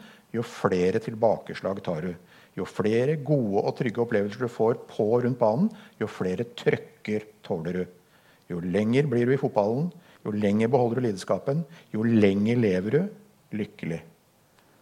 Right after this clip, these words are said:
Dette høres ut som, eh, oppskriften nærmest på et selvhjelpskurs.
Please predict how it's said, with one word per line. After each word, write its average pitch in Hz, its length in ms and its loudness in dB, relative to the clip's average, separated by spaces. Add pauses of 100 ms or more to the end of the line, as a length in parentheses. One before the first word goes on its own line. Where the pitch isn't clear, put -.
(160)
Dette - 160 -6
høres 113 240 2
ut 107 160 0
som, 113 360 2
eh, 113 560 0 (120)
oppskriften 110 680 -4
nærmest 104 440 0
på - 80 -2
et 98 120 -4
selvhjelpskurs. 95 1040 -2